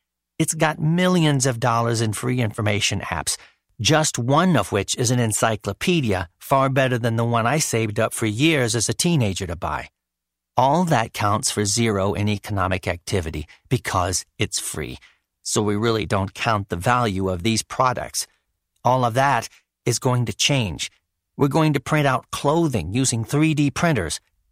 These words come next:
Not today. We're kind of in the hype phase of three D printing.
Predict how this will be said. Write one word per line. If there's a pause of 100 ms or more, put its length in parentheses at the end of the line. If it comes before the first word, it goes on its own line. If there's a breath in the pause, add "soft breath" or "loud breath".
Not
today. (160)
We're
kind
of
in
the
hype
phase
of
three
D
printing.